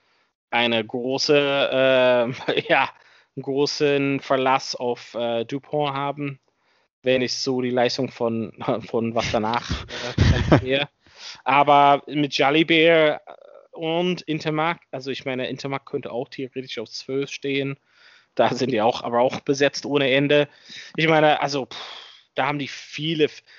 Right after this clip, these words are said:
also der Konkurrenz innerhalb der Mannschaft ist sehr, sehr stark, würde ich mal sagen. Also Jalibert und Intermark,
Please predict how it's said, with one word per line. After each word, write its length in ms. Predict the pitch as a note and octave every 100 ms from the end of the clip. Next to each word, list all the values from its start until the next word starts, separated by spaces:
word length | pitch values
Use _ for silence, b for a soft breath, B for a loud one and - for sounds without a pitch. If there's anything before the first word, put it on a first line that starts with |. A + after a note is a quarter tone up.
| b
also 140 | B2+ C#3
der 180 | C3+ A#2+
Konkurrenz 840 | - - D#3+ D3 A#2+ B2 G#3 - -
innerhalb 360 | D3+ F3+ F3+
der 120 | D#3+
Mannschaft 540 | C3+ C3+ D3+ F#3 - - b b b
ist 360 | C3 - - -
sehr, 260 | C3 C3
sehr 200 | A#2 G#2+
stark, 400 | G2 G#2 F#2 F#2+
würde 120 | G2 F#2
ich 80 |
mal 140 | G#2 F#2
sagen. 220 | F#2+ G2+
Also 220 | F#2 G#2+
Jalibert 640 | G#2 A#2 B2+ C3+ C3+ C3+ C3
und 140 | B2
Intermark, 580 | D3 C#3+ D3 D3 D3